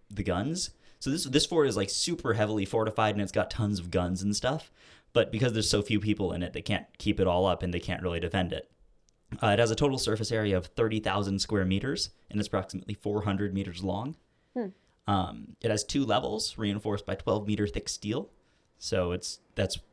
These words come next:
Speaker 1: part of why it was so res-, it was, would actually be resistant, quite resistant to artillery.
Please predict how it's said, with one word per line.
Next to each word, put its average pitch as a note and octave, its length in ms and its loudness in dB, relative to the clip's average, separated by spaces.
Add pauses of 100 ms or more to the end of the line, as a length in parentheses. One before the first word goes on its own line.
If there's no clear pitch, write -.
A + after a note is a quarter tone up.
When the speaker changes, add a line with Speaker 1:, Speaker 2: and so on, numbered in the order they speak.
Speaker 1:
part F#2+ 180 2
of E2 60 -4
why E2 160 0
it E2+ 80 0
was F#2 180 0
so - 100 0
res-, F2 260 0
it G2 80 -2
was, F#2 160 0 (100)
would G2 140 4
actually F2+ 260 -2
be F2+ 100 -2
resistant, F2 540 -2
quite F#2+ 160 2
resistant F#2 480 -4
to - 260 -4
artillery. A2 480 -2